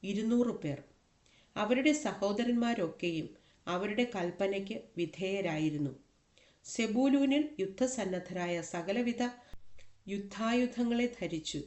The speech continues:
നിരനിരയായി ഐകമത്യത്തോടെ യുദ്ധത്തിനു പുറപ്പെട്ടവർ അമ്പതിനായിരം പേർ. നഫ്താലിയിൽ നായകന്മാർ ആയിരം പേർ.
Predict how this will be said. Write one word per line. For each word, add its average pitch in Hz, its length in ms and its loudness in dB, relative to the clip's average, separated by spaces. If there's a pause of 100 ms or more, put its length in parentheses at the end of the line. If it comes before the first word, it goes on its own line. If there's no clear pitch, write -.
(440)
നിരനിരയായി 196 800 4 (420)
ഐകമത്യത്തോടെ 190 1080 2 (100)
യുദ്ധത്തിനു 226 500 0
പുറപ്പെട്ടവർ 170 680 -4 (360)
അമ്പതിനായിരം 208 800 0
പേർ. 143 220 -4 (920)
നഫ്താലിയിൽ 226 880 2 (100)
നായകന്മാർ 196 680 0
ആയിരം 175 440 -2
പേർ. 147 160 -4